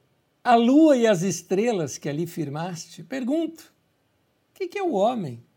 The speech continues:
para que com ele te importes? E o filho do homem para que com ele te preocupes?" Pois é, eu gosto do Salmo porque ele mostra assim, "Deus,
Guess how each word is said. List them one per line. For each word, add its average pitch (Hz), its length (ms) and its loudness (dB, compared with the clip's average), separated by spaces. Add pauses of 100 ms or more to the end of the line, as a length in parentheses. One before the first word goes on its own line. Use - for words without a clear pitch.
(180)
para 147 140 -4
que 147 140 -6
com 156 180 -8
ele 143 200 -6
te 139 120 -14
importes? - 840 -16 (440)
E 226 80 0
o 240 60 -2
filho 214 340 -4
do 170 140 -2
homem 160 440 0 (560)
para 165 160 -2
que 165 160 -10
com 147 160 -8
ele 135 180 -6
te 127 140 -14
preocupes?" 123 800 -14 (720)
Pois 151 200 -10
é, 107 160 -16 (840)
eu 156 60 -8
gosto 165 340 0
do 147 140 -6
Salmo 135 560 -6 (840)
porque - 260 -6
ele 151 160 -2
mostra 147 460 -2
assim, 147 320 -10
"Deus, 190 340 -8